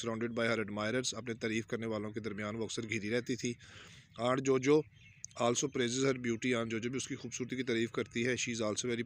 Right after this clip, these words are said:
proud of her father, अपने बाप पर उसको बड़ा फ़ख्र है, हेडा को, and does not care for her husband, अपने शोहर से, कि बिल्कुल एहतियात नहीं करती वो। She is a father fixed daughter, वो बाप के साथ जुड़ी हुई बेटी थी। As Ibsen himself says, मुसन्निफ जिसने ड्रामा लिखा है वो ख़ुद ये कहता है कि she was a daughter of her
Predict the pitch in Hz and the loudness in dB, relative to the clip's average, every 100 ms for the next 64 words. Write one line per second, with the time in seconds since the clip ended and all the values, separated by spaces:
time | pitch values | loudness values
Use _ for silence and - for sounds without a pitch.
0 | 110 107 110 110 117 - 107 101 107 98 | -2 -2 0 0 -2 -2 -4 -2 -2 -2
1 | 110 95 95 - 110 - 104 101 - 107 | -6 -4 -4 -4 -4 -4 -4 -6 -6 -4
2 | 135 127 120 - - - - - - 113 | -2 -2 -2 -8 -20 -20 -20 -20 -4 0
3 | 110 120 127 123 120 117 113 127 117 113 | 4 4 4 2 2 2 2 0 -2 0
4 | 113 - 113 113 113 104 117 120 113 113 | 0 0 -2 0 -2 -2 -4 -4 -4 -4
5 | 110 - 117 - 113 - - - - - | -4 -2 0 0 0 -4 -10 -20 -20 -10
6 | - 117 127 139 127 - 113 95 104 98 | -2 2 4 4 2 4 0 0 -2 -6
7 | 90 - 90 98 117 117 120 - - - | -6 -8 -4 -2 0 0 -2 -6 -14 -14
8 | - - 117 117 135 - 127 - - 98 | -14 -4 -2 2 0 0 2 4 2 0
9 | 110 101 139 165 - - - - - 110 | -2 0 0 0 -6 -18 -18 -20 -10 -4
10 | 110 113 123 135 131 113 110 120 127 113 | 4 4 4 4 4 2 0 0 2 0
11 | 95 120 123 123 113 110 104 139 117 120 | 0 -2 -2 0 0 0 -2 -2 -2 -2
12 | - 143 - 107 117 - 113 - 107 113 | 0 0 2 2 2 0 -2 -2 -2 -4
13 | 113 117 110 101 101 107 98 117 110 110 | -4 -6 -4 -2 -2 -2 -2 -2 -2 -2
14 | 135 139 120 95 104 113 - 117 117 113 | 0 2 2 0 -2 -4 -2 2 2 2
15 | 107 104 - 113 110 117 | 2 0 0 -2 -2 -4